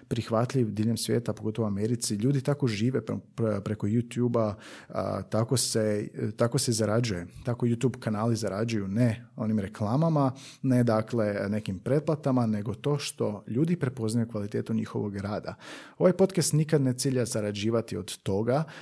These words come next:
ali voli te znakove pažnje jer ima svojih troškova i ako možemo pokriti troškove, e, to je sve što trebamo i jednostavno nas veseli da prepoznajete naš rad. Svaki put kad stigne takva neka donacija, dobijem mail i onda objavim na Instagramu i napišem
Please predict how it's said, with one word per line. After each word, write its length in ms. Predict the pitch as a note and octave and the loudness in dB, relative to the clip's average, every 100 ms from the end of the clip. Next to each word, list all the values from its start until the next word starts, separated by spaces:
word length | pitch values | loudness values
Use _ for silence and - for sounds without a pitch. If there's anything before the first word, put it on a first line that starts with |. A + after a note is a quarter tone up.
| - | -14
ali 260 | - G#2 G#2 | -4 -2 0
voli 260 | G#2+ F3+ E3+ | 4 4 4
te 160 | E3+ | 0
znakove 480 | C3+ C3+ C3+ C3+ A#2 | 0 0 0 -2 0
pažnje 500 | G#2 A2+ B2 C3+ B2+ | -2 -2 -2 -2 -2
jer 420 | B2 G#2+ G#2 G#2 - | -4 -4 -4 -6 -4
ima 220 | B2+ A2+ | 0 0
svojih 300 | - G#2+ F#2+ | 0 -4 -6
troškova 680 | - D3 D3+ - C#3 C3 B2+ | -2 0 0 -2 0 2 0
i 120 | - | -2
ako 180 | G#2 - | -2 0
možemo 300 | B2 C#3+ C3 | 2 2 0
pokriti 380 | B2+ B2 C3 A#2+ | -2 -4 -4 -6
troškove, 560 | B2 B2+ - C#3+ A#2 A2 | -4 -4 0 2 2 2
e, 380 | A2 - G2+ | 0 0 -4
to 160 | G2+ A#2 | -2 0
je 40 | |
sve 200 | A2 - | 0 0
što 160 | A2+ - | -2 -2
trebamo 500 | - A#2+ B2 A2+ A2+ - - - - C#3 | -2 0 0 0 -2 -8 -14 -14 -14 -6
i 80 | |
jednostavno 500 | G#2+ A2+ A2 A2+ G2+ | -2 0 0 -2 -2
nas 240 | G2+ G#2 - | -2 -4 -2
veseli 460 | G#2 - A2 A2 | -2 -2 0 0
da 140 | G#2+ G2+ | -2 -6
prepoznajete 640 | A2 G#2+ A2+ A2 G#2+ - | -8 -8 -6 -6 -6 -6
naš 280 | G2 G#2+ - | -6 -6 -6
rad. 340 | - - - - - - | -4 -6 -8 -12 -12 -10
Svaki 260 | - C3+ C3+ | 0 0 2
put 200 | C3 B2+ | 2 2
kad 180 | A#2 - | -2 -2
stigne 280 | D#3 A#2+ G#2 | 2 2 2
takva 220 | G#2+ G#2+ | -2 -2
neka 180 | G#2 G#2 | -2 -4
donacija, 540 | F#2+ A2 D3 - A2 | -2 -2 0 2 2
dobijem 300 | G#2+ G#2+ G2+ | 2 -2 0
mail 340 | A2+ C3 B2+ | 2 4 2
i 40 | A2+ | 2
onda 200 | A2+ A2 | 0 0
objavim 260 | A2 G#2 | -2 -2
na 120 | G2+ G2 | -2 -2
Instagramu 540 | B2 B2+ A#2+ G#2+ G#2 | -2 -2 -2 -2 -2
i 40 | |
napišem 380 | G2+ A2+ A2+ F#2 | -6 -6 -6 -6